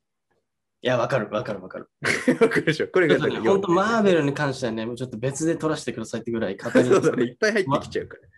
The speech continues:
Speaker 2: ら。
Speaker 1: ま、止まらないので、はい。
Speaker 2: うん。と、もう一個四点六ポイントが、これはね、
Speaker 1: 何これ？
Speaker 2: 僕はコメディ界のアベンジャーズと呼んでるんだけど。
Speaker 1: え、何こ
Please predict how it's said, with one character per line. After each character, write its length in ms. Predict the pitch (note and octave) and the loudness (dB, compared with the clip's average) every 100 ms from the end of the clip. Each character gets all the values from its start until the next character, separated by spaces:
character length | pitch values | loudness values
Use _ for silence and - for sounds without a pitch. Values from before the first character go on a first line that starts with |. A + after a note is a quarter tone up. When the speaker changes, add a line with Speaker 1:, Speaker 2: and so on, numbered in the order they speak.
| - | 4
Speaker 2:
ら。 80 | G#3 | 4
Speaker 1:
ま、 80 | |
止 60 | A3+ | 6
ま 60 | A3+ | 6
ら 80 | |
な 120 | D#3+ C3+ | 6 4
い 40 | |
の 100 | G#2+ | 2
で、 140 | G2 - | -2 -4
は 160 | A#2+ | -6
い。 140 | G2 - - - G#2 | -6 -10 -20 -18 -14
Speaker 2:
う 40 | |
ん。 200 | E2+ - - _ - _ _ _ | -12 -14 -18 _ -20 _ _ _
と、 200 | A3+ G#3+ | 2 2
も 120 | F#3+ | 4
う 60 | G3 | 0
一 120 | G3 | 0
個 120 | C#3+ | 0
四 220 | C3 B2+ | 0 0
点 260 | A#2+ G#2 G2+ | -4 -8 -6
六 200 | F#2 - | -10 -8
ポ 100 | - | -6
イ 60 | A2 | -6
ン 60 | |
ト 160 | - G#2 | -4 -4
が、 320 | C#3 C#3 G2 _ _ _ _ _ | 0 0 -2 _ _ _ _ _
こ 140 | - | 0
れ 80 | F#3 | 0
は 80 | E3 | 2
ね、 320 | B2+ F2 - _ _ | -2 -4 -10 _ _
Speaker 1:
何 180 | C3+ B2 | -2 -2
こ 140 | A2+ | -2
れ？ 80 | B2 | -2
Speaker 2:
僕 60 | |
は 60 | B2 - _ _ _ _ | -4 -10 _ _ _ _
コ 160 | D#3+ E3+ | -2 2
メ 160 | F#3+ | 2
デ 80 | F3+ | 0
ィ 140 | G3 E3+ | -4 -4
界 240 | C3 A2 | -4 -4
の 100 | G2+ | -4
ア 80 | G#2+ | -2
ベ 120 | B2 | -2
ン 80 | D3+ | 0
ジ 100 | D3+ | -2
ャ 140 | - | 0
ー 20 | - | -2
ズ 160 | C3 | -4
と 100 | - | -6
呼 120 | G#2+ | -4
ん 60 | G#2+ | -4
で 60 | - | -2
る 80 | D#3 | 2
ん 40 | |
だ 80 | F#3+ | 6
け 100 | F3+ | 6
ど。 60 | F3+ | 6
Speaker 1:
え、 60 | |
何 160 | G3+ | 6
こ 60 | F#3+ | 6